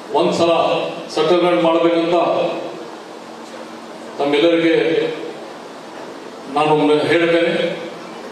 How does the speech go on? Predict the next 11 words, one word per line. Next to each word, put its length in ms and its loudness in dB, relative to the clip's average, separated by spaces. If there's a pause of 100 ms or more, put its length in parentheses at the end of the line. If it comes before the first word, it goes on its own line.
(240)
ಮತ್ತೆ 200 2
ನಿಜವಾಗ್ಲೂ 760 4
ಡ್ರಿಂಕಿಂಗ್ 1160 -4
ವಾಟರ್ 240 2
ಸಲಹೆಗೆ 680 4 (1800)
ಕ್ಲಿಯರ್ 360 2
ಕಟ್ 220 2 (1120)
ಹೇಳಿದ್ದಾರೆ. 600 4 (760)
ಯಾವ 260 4
ಡಿಸ್ಟ್ರಿಕ್ಟ್ 380 4
ಆಗಲಿ, 400 4